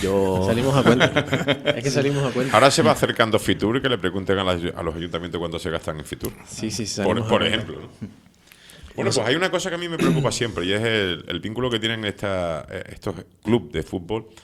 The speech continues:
Speaker 3: entre la población joven. ¿Cuántos chavales tenéis metiditos en vuestras, eh, organizaciones, entre infantiles, alevines? ¿A cuántos chavales les ofrecéis la posibilidad de hacer deporte?
Speaker 1: Bueno, no sé, yo y, y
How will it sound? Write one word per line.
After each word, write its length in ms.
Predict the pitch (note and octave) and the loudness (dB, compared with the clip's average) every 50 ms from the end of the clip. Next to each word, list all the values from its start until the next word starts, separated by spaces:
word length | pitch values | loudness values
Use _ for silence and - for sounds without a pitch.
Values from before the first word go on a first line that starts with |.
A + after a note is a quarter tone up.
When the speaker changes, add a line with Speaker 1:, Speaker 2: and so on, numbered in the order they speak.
| _ _ _ - | _ _ _ -10
Speaker 3:
entre 840 | - G2 F2+ F2+ E2+ E2+ D#2+ D#2 D2 C#2+ C2+ B1+ A1+ - - - - - - | -8 -6 -6 -4 -4 -4 -4 -4 -6 -8 -10 -12 -14 -16 -18 -20 -20 -18 -10
la 100 | - F2 | -10 -8
población 400 | - D#2 D2 D2 - - - E2 | -6 -6 -8 -8 -8 -6 -8 -8
joven. 260 | - - C2+ - - - | -8 -10 -14 -16 -16 -12
¿Cuántos 300 | - - A2 C3+ - E3+ | -8 -8 -8 -6 -8 -8
chavales 340 | - - C#3+ A#2+ F#2 D2 D2 | -6 -4 -4 -4 -4 -6 -8
tenéis 560 | - - D2 D#2 D#2+ D#2 D2+ D2 C#2 C2+ C2 C2 _ _ _ _ _ _ _ _ _ | -8 -10 -10 -8 -10 -10 -10 -10 -12 -14 -18 -20 _ _ _ _ _ _ _ _ _
metiditos 580 | - E2 F2+ E2+ D#2 E2+ E2+ F2 E2 D#2+ D#2+ D#2 | -8 -6 -4 -4 -2 -4 -4 -4 -4 -4 -4 -4
en 100 | D#2 D2+ | -4 -6
vuestras, 680 | D2 D#2+ - - D#2 D2+ D2 C#2 B1+ B1 A#1+ - - - | -6 -6 -6 -6 -4 -4 -2 -2 -4 -6 -8 -12 -14 -14
eh, 120 | - C2+ - - | -14 -14 -12 -10
organizaciones, 720 | - D#2 - F2 D#2+ D2+ - C#2 - - C2 A#1 A1 G#1+ - | -10 -10 -8 -8 -10 -10 -10 -12 -12 -12 -12 -14 -14 -16 -18
entre 260 | C2 C2 - C2+ B1+ | -18 -14 -14 -12 -12
infantiles, 560 | C2 B1+ - C#2+ C#2 C2 E2+ F2 E2+ D#2+ D#2 D2+ | -12 -14 -14 -14 -10 -8 -6 -4 -4 -4 -6 -6
alevines? 720 | D#2+ D2 C#2 C#2+ D#2 E2 D#2+ D2+ D2 C#2 C#2 C#2 C2+ C2+ _ _ _ _ - - - - _ _ | -8 -8 -8 -6 -6 -4 -4 -6 -6 -8 -8 -10 -12 -14 _ _ _ _ -20 -20 -20 -20 _ _
¿A 100 | - - | -8 -4
cuántos 240 | D#2+ F2+ G#2 A2 C3+ | -2 0 0 0 -2
chavales 400 | - - A2 F#2 E2 D2 C2 C2 - - _ _ | -4 -2 -2 -2 -2 -2 -4 -8 -14 -18 _ _
les 220 | - D2+ D2 D2+ D2+ | -14 -8 -6 -6 -6
ofrecéis 360 | D2 - - D#2 - - D#2+ | -6 -6 -10 -8 -8 -6 -6
la 80 | D2 D2+ | -6 -8
posibilidad 300 | - D2 - - D2 E2 | -8 -8 -8 -8 -8 -8
de 40 | - | -8
hacer 120 | - D#2 | -8 -8
deporte? 360 | D#2 D2+ - C#2 - - - - _ _ _ _ _ _ _ _ _ - | -8 -8 -8 -12 -14 -16 -20 -20 _ _ _ _ _ _ _ _ _ -10
Speaker 1:
Bueno, 200 | - - - C2 | -8 -6 -6 -8
no 140 | C2 C2+ C#2+ | -8 -10 -10
sé, 240 | C2+ C#2+ D2 D2+ D#2 | -8 -6 -6 -4 -4
yo 460 | D#2 D#2 D#2 D2+ D2+ D2 D2 D2+ D#2+ | -4 -4 -2 -2 -2 -2 -4 -4 -6
y, 240 | D#2+ D#2 D2+ - - - | -6 -10 -10 -14 -18 -18
y 580 | - F#2+ F#2 - - - D2+ C#2+ C#2+ D2 C#2+ | -16 -14 -12 -12 -10 -8 -8 -8 -6 -8 -8